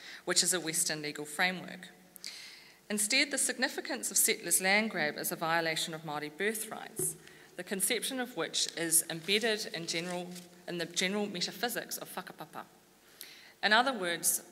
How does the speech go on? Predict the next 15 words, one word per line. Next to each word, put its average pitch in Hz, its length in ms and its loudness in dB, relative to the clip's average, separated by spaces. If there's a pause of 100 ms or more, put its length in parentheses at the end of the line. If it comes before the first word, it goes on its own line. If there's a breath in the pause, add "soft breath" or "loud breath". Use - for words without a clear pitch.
Māori 208 320 2
consider 175 460 2
the 160 140 -6
wrong 185 340 2
as - 140 2
a 160 60 -4
wrong, 175 440 2 (280)
not 233 200 4
because - 320 6
their 170 140 2
general 160 300 0
human 147 320 -8
rights 208 340 2
were 220 60 -2
violated, 143 720 -4